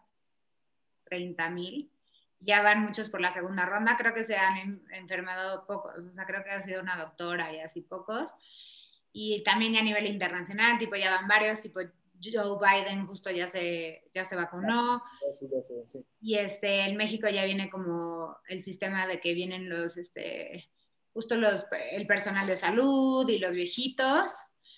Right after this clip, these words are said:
Speaker 1: Y como decías hace rato, este, ahorita, este, salió Twitter a decir que le suspendieron la cuenta de Twitter <laughs> a la vacuna que tú te querías poner. Yo creo que esa es una mala señal.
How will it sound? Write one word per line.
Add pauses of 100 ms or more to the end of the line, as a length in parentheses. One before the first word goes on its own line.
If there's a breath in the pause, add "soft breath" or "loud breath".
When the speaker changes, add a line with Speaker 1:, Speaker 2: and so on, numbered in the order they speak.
(420 soft breath)
Speaker 1:
Y
como
decías
hace
rato,
este,
ahorita,
este,
salió
Twitter
a
decir
que
le
suspendieron
la
cuenta
de
Twitter
<laughs> (400 loud breath)
a
la
vacuna
que
tú
te
querías
poner.
Yo
creo
que
esa
es
una
mala
señal.